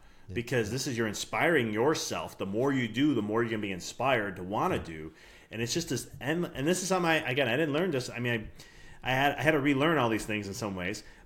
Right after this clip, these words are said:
Speaker 2: But once I figured this out, even my own business, my chiropractic business for that, you know, for the last five years I had it, I never had to worry about anything. It constantly kept growing. We kept hitting results, even when we took hits on certain things like covid and stuff like that.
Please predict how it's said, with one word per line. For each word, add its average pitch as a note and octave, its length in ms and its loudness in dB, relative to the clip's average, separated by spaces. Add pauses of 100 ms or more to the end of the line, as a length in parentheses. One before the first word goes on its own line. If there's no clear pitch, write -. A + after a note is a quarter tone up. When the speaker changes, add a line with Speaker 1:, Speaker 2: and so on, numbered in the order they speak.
Speaker 2:
But A#2 340 4
once C3+ 320 2
I G3+ 100 4
figured D3+ 320 2
this - 200 -2
out, D3 300 -4 (280)
even D#3+ 240 -4
my C3 160 0
own C3 140 0
business, C3+ 360 -2
my A2 120 -4
chiropractic C#3 500 -2
business G2+ 240 -6
for G#2+ 120 -8
that, G#2 240 -4
you A#2+ 60 -6
know, G2+ 120 -6
for - 100 -14
the - 60 -8
last B2 160 -2
five A2+ 160 -2
years A2+ 160 0
I G2 60 -4
had C#3 220 -2
it, C#3+ 80 -6 (520)
I D3 60 -8
never F3 140 -2
had A#2+ 80 -2
to G#2 60 -4
worry G2 160 -4
about E2+ 180 -6
anything. D#3+ 340 -8 (360)
It B2+ 140 -6
constantly G#2 420 -6
kept - 300 -14
growing. D3+ 420 -2 (240)
We A#2 80 -6
kept - 260 -10
hitting E2 220 -10
results, D3 440 0
even A#2+ 200 -2
when A#2 120 -2
we G#2 80 -4
took F2+ 220 -10
hits D3 220 -4
on D3 140 -4
certain C3+ 260 -8
things D3 300 -6
like E2+ 120 -14
covid D3+ 340 0
and D3+ 100 -6
stuff D3+ 220 -6
like D3 160 -6
that. D3+ 340 -4